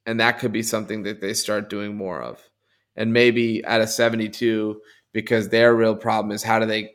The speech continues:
how do they tune up such that they're firing on all cylinder-,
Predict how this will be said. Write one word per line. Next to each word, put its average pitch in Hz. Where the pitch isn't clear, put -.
how 120
do 127
they 113
tune 135
up 120
such 123
that 110
they're 107
firing 110
on 107
all 107
cylinder-, 104